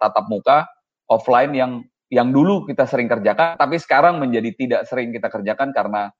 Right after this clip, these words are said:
pandemi covid sembilan belas ini, berarti menjadi virtual, menjadi online. Lalu ini adalah penerima pesannya, yang wanita ataupun adik kecil yang menggunakan warna, eh, baju warna pink. Saya selalu melihat sesederhana ini saja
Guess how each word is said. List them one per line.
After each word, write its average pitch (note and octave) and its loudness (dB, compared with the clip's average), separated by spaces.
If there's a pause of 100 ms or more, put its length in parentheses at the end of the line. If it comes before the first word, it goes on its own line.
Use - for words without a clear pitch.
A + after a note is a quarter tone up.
(380)
pandemi G#2 -2
covid G2+ -2
sembilan F#2+ 0
belas G2 0
ini, F#2+ -8
berarti F#2+ -4
menjadi G#2+ 0
virtual, C#3 2
menjadi G2 -4
online. G#2+ 2 (480)
Lalu F3+ 2
ini F#3+ 6
adalah F#3+ 4
penerima C#3+ 0
pesannya, D#3+ -2
yang A2+ -4
wanita A2+ -2
ataupun A2 -4
adik G2+ -6
kecil A2+ -6
yang G2+ -6
menggunakan G2 -8
warna, F#2+ -2
eh, G2 -4
baju G2 0
warna F#2 0
pink. F2+ -10 (640)
Saya F#3 2
selalu E3 2
melihat D#3+ 2
sesederhana B2 2
ini A#2 -2
saja C3+ -2